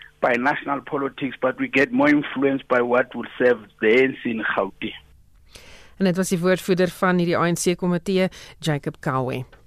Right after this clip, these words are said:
Speaker 2: Die Khoisan organisasie dak het 'n klag by die Menseregtekommissie ingedien oor 'n tekening van die Khoisan wat op 'n boks wyn van Namakwa wyn aangebring is.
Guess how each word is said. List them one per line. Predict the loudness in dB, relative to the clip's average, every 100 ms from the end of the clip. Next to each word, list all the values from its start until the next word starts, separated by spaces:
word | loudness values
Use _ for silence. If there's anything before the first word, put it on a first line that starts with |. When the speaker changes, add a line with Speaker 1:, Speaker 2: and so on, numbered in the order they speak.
| _ -20 -16 -16 -16 -20 2
Speaker 2:
Die | 4 4
Khoisan | 4 4 6 4
organisasie | 4 4 2 4 4 4 4 0
dak | 2 0 0
het | 0 -4
'n |
klag | 0 0 2
by | 0
die | 2
Menseregtekommissie | 2 0 2 2 0 -4 0 0 2 0
ingedien | 0 0 0 0 2
oor | 2 2
'n | 0
tekening | 0 0 2 2 0
van | 0 0
die | 0
Khoisan | 2 2 2 0 2 2
wat | 0
op | -2
'n | -2
boks | -2 -4 -4
wyn | -2 0
van | -2 -2 0
Namakwa | 0 -2 -2 -4 -2
wyn | -2 0
aangebring | -2 -6 -6 -8 -6
is. | -4 -6